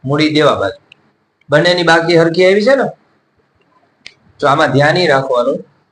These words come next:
તમને ઘણી વાર એવું બને ચાલુ ખાતામાં આ બાજુ બે ઘટી, ઘણી વાર એવું બને એકની આ બાજુ ઘટે અથવા એકની ઓલા બાજુ ઘટે. તો હું તમને ઈઝી રીતે સમજાવું. આ જે છે માની લો આ ઉધાર બાજુ ઘટી તો આને ડાયરેક્ટ જ તમારે મૂડી દેવામાં લખ નાખો. બીજું કઈ કરવાનું નહીં. ચાલુ ખાતાની બાકી કરીને લખ નાખવાનું.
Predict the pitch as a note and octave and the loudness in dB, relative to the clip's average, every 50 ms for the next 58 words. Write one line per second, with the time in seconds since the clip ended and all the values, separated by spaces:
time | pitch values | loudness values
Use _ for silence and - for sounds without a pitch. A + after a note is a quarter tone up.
0 | _ - C#3+ D#3 D#3+ D#3 C#3 C#3 C#3+ D#3+ E3+ F3+ F3 F3 F3 F3+ F3+ F3 F3 E3+ | _ -10 -6 -4 -2 -2 0 0 0 2 2 2 2 2 4 2 2 2 2 2
1 | E3+ D#3 C#3 C#3 D3+ C#3+ D3+ D#3+ - - E3 D#3 D3+ E3 D#3+ E3 D3+ C3+ C3+ D3 | 0 0 0 2 2 2 2 2 2 0 0 0 0 0 0 2 2 4 4 4
2 | D3 E3 E3 E3 E3 E3+ E3 D#3+ D#3 E3 E3+ E3 C#3 D3+ F3 E3+ F3 D3 C3+ - | 4 4 2 2 2 0 0 0 0 0 0 0 0 0 0 0 -2 -4 -4 -4
3 | - _ _ _ _ _ - - C#3+ E3 F3 F3 F3 F3 F#3 F#3 F3+ E3 D#3+ D3 | -8 _ _ _ _ _ -6 -2 -2 0 2 2 4 4 4 4 4 2 2 2
4 | D3 D#3 D#3 D#3 F3 F3 F3+ F#3 F#3 F#3+ F3+ E3+ E3+ D#3+ D#3+ D3+ D3+ D3+ D3 C#3+ | 2 0 -2 -2 0 2 2 4 4 4 4 4 2 2 2 2 2 0 0 2
5 | D3+ D3 D3+ D3+ D3+ E3 E3 D#3+ D#3+ D#3 C#3 A#2+ A2+ - G#2+ G#2 - - _ _ | 2 0 0 0 0 0 2 4 4 4 4 2 0 -2 -4 -10 -14 -18 _ _
6 | _ _ _ _ _ _ _ _ - D3 E3 F3 F3 G3 F#3+ F#3+ F#3+ F#3+ F#3 F#3 | _ _ _ _ _ _ _ _ 0 0 2 2 2 2 2 2 2 0 2 0
7 | G3 F#3+ F3+ E3+ E3 D#3 D3+ D3 C#3+ C#3 C#3+ D3 D3 - - _ _ _ _ _ | 0 0 2 2 2 0 2 2 2 0 0 0 -4 -8 -12 _ _ _ _ _
8 | _ _ - - D3+ F3 F#3+ F3+ F#3+ G#3+ G#3 G3+ A3 G#3+ F#3 E3+ E3+ E3+ F3 F3 | _ _ -2 0 2 2 4 4 4 4 4 4 4 2 2 2 2 2 2 2
9 | F3 E3 D#3 E3 E3+ E3+ F#3+ F#3+ F#3+ F3+ F3+ F#3 F3+ F3+ E3+ E3+ F#3+ G3 F#3+ D#3+ | 2 4 4 4 4 4 4 4 6 4 4 4 4 2 2 2 2 2 0 -4
10 | B2 - - _ _ _ _ - C#3+ D#3+ E3+ F3 E3+ E3 E3 F3+ F#3+ G#3 G3 G#3 | -6 -8 -10 _ _ _ _ -4 -4 -2 -2 0 0 0 0 0 0 0 0 -2
11 | G3+ G3+ - F#3+ F#3+ F3+ E3 E3 E3 D#3 C3+ B2 A#2+ A2+ A#2 C3+ D3 D3 - G#2 | -2 0 0 0 0 0 0 0 0 2 2 2 2 2 0 0 -2 -2 -4 -6
12 | F#2 - _ _ _ _ - - E3+ E3+ F3+ E3 F3 G3 G3 F3 E3 D#3+ D3+ D3+ | -8 -10 _ _ _ _ -6 -2 -2 0 0 0 2 2 2 2 2 2 2 4
13 | D3 D3 D3+ D3 A#2+ A2+ D3+ D#3 E3+ F3 D#3+ - D#3 C#3+ C#3 C#3 C3+ C#3 C#3 D#3 | 2 2 0 -2 -2 0 0 2 2 2 0 0 -2 -2 0 0 0 0 0 0
14 | E3 E3 E3 D#3 C3+ A#2+ A#2 A2+ B2 C3+ E3 E3+ E3+ F3 D#3 C#3+ C3 B2 A#2+ B2 | 0 0 -2 -2 -2 -2 -2 -2 0 0 0 -2 -2 -2 -4 -2 -2 -4 -4 -4
15 | B2+ | -8